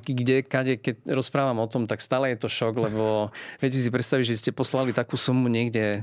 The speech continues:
mm, ja neviem, proste na Ukrajinu, kde si úplne neznámemu človeku, ktorý sa vám snaží vysvetliť, že kto je, ale môžete, nemusíte veriť. Takže myslím si, že to bolo veľké,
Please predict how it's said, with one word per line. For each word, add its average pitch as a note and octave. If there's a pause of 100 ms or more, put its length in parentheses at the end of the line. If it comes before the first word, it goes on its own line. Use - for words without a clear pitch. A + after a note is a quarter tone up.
(140)
mm, B1
ja A2
neviem, G#2
proste G2
na A#2
Ukrajinu, C3
kde A#2+
si -
úplne A#2+ (400)
neznámemu C#3
človeku, C#3
ktorý B2+
sa C3
vám B2
snaží C#3
vysvetliť, B2
že A2
kto -
je, A#2+
ale A2+
môžete, A#2+
nemusíte A#2+
veriť. A#2+ (880)
Takže A#2 (800)
myslím C#3+
si, C3+
že B2
to C3+
bolo B2+
veľké, C3